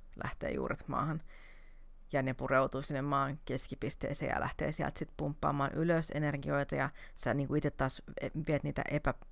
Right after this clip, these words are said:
epäsuotuisia energioita sinne alas puhdistumaan. Niin se, se on niinku semmoista henkistä, mut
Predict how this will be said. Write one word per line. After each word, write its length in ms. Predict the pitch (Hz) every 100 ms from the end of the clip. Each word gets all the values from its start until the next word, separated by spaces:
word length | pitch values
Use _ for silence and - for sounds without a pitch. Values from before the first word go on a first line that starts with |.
| - -
epäsuotuisia 760 | 151 131 135 117 113 135 139 -
energioita 480 | 127 127 - 127
sinne 200 | 123 156 -
alas 300 | 175 214 -
puhdistumaan. 800 | - 202 202 - 202 196 208 214 - - - - - - - - - -
Niin 360 | 165 160 156 151 - - - - - - - - - - -
se, 300 | - 117 - -
se 200 | - 156
on 180 | 151 208
niinku 180 | 202 170
semmoista 440 | - 170 165 165
henkistä, 560 | 165 202 208 156 - 143
mut 180 | 143